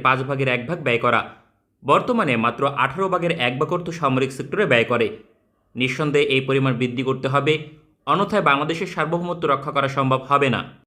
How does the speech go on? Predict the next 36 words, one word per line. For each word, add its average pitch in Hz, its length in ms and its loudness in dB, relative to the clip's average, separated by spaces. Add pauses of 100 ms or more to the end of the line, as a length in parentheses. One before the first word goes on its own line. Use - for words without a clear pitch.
(440)
কেননা 156 220 4 (140)
আধুনিক 190 280 0
সমরাস্ত্র 202 460 -2
ছাড়া 170 160 2
ভারতের 135 400 2
মতো 165 180 0
শক্তিশালী 175 480 -4
প্রতিপক্ষের 139 580 -2
মোকাবেলা 131 320 2
করা 131 260 2
কঠিন। 131 300 0 (600)
এক্ষেত্রে 139 380 0 (120)
জিডিপির 127 440 0
দুই 151 100 0
শতাংশ 170 340 -2
ব্যয় 123 280 2
করলে 135 180 0
সঠিক 135 320 -4
সিদ্ধান্ত 127 380 -4
হবে। 123 280 0 (680)
তখন 160 300 2
প্রতিরক্ষা 175 460 0
বাজেট 127 340 0
হবে 160 320 0
আট 123 200 4
দশমিক 147 420 -4
পাঁচ 165 300 4
বিলিয়ন 135 360 0
ডলার, 117 300 2 (460)
যা 120 200 2
বাজেটের 135 460 2 (120)
আট 131 220 4
ভাগের 139 400 -2
এক 117 200 0
ভাগ। 117 200 -2 (800)
পৃথিবীর 196 360 2